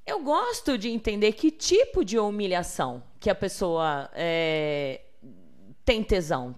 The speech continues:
tem o fetiche, né? Se um submisso não conversar com a dominadora e não passar pra ela que tipo de coisa que gosta,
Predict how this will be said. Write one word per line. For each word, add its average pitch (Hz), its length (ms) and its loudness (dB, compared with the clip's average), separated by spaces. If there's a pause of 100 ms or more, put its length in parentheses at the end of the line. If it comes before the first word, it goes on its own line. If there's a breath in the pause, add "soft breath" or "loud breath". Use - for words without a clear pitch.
tem 208 240 0
o 190 40 2
fetiche, - 640 -4 (160)
né? 185 320 -4 (320 loud breath)
Se 381 640 0
um 349 140 -2
submisso 320 720 0
não 294 400 -2
conversar 214 640 0
com 175 220 -2
a 165 40 0
dominadora 156 640 0
e 170 120 -4
não 247 240 -2
passar 269 720 -2
pra 190 220 0
ela 151 340 0 (260 loud breath)
que 269 160 -2
tipo 370 360 2
de 247 100 -2
coisa 190 340 2
que - 160 -8
gosta, 180 640 0